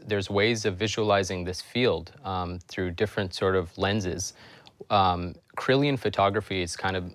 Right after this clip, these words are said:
uh, been a little bit more popular. Some people know about it, where it's, you know, there's gas that gets, uh, disseminated off the body and you can see the different patterns of that and...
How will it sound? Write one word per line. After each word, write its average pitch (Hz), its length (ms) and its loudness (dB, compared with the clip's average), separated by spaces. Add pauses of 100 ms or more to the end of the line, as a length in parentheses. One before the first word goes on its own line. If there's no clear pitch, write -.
(120)
uh, 92 60 -8
been 92 220 -2
a 90 60 0
little 87 220 -2
bit 82 100 -2
more 87 160 -4
popular. 92 540 2
Some 90 180 -4
people 85 240 -6
know 87 280 0
about 85 280 2
it, 82 140 0
where 85 160 2
it's, - 280 -8
you 92 160 -8
know, 90 100 -4
there's 90 200 -4
gas 92 480 4
that 82 220 -2
gets, - 480 -4
uh, 85 180 4
disseminated 90 680 -2
off 90 240 4
the 87 80 -2
body 85 380 4
and 85 120 -4
you 85 80 -4
can 82 160 -10
see 92 300 -2
the 90 100 -4
different - 360 -4
patterns 98 440 2
of 85 140 -4
that 87 340 2
and... 85 240 -6